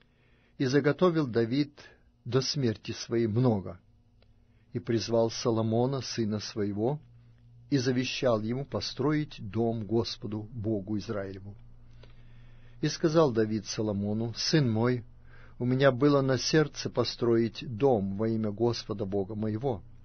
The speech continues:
Но было ко мне слово Господне, и сказано: Ты пролил много крови и вёл большие войны. Ты не должен строить дома имени моему, потому что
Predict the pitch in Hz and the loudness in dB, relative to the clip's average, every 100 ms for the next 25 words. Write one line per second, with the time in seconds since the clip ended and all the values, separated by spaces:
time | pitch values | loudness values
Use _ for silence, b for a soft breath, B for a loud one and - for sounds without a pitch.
0 | - - - b b b b 151 151 185 | -20 -20 -20 b b b b 0 6 8
1 | 170 170 160 160 151 - 156 156 147 139 | 8 6 4 2 0 0 2 4 4 2
2 | - - 143 139 131 131 - - 139 135 | 0 0 0 0 -2 -4 -4 4 6 6
3 | 131 123 - - 127 - 127 120 120 120 | 2 -4 -2 -2 -2 0 0 2 2 2
4 | 110 117 147 147 139 - 127 95 95 101 | 0 0 0 -2 -6 -6 -4 -2 -2 -6
5 | 95 - - 113 101 127 123 107 104 104 | -6 -12 -6 -4 2 4 4 2 -4 -4
6 | - 147 147 123 113 104 92 98 98 - | -4 -4 -4 0 2 2 0 -4 -6 -12
7 | - b b b b - 147 123 107 131 | -20 b b b b -4 -2 0 2 4
8 | 147 143 156 143 - - 120 127 127 123 | 4 2 -4 -6 -8 -2 2 4 2 -2
9 | 117 101 123 117 120 110 - - 120 107 | -8 0 2 2 0 -4 -10 -4 -2 -2
10 | 107 104 113 113 131 117 90 - b b | -2 -2 -2 -2 -2 -4 -8 -16 b b
11 | b b b - 120 123 123 120 - - | b b b -6 0 2 2 0 -2 -4
12 | 110 | -2